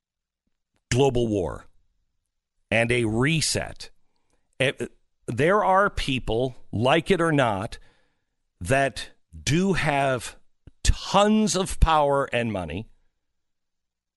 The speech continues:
that believe they know what's best, and what's best is a reset. And these people just don't know. They just don't, they just won't get out of their way. They're just too stupid.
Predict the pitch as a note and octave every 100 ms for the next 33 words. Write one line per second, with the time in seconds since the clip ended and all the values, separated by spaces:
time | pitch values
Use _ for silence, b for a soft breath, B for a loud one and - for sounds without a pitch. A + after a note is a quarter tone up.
0 | - E3 D3+ D#3+ D#3+ F#3+ F#3 B2+ F#2 F#2
1 | D#3+ A#3 B3 A3 G#3 F#3 F3 - - G2
2 | G#2 - - - _ _ _ _ _ _
3 | _ _ _ _ _ _ _ - B2+ C#3
4 | D3+ D3+ A2 C3+ D3+ F3 - D#3+ E3+ E3
5 | - E3+ F3 A3+ - A#2 - - C#3+ C#3+
6 | C#3 D#3+ - - C3 - E3 F3+ D3+ C#3+
7 | - D#3 E3 F3+ G3+ C4+ C#4 F2 - -
8 | - _ _ _ - C3 B2+ D3+ C#3+ -
9 | F3 F#3+ C3+ C#3 B2+ D#3 D#3 E3 B2+ C#3
10 | B2+ C3 A2 B2+ A#2+ G#2 F2+ E2+ G#2+ G#2
11 | C3+ - C3 - - G2+ D2+ B1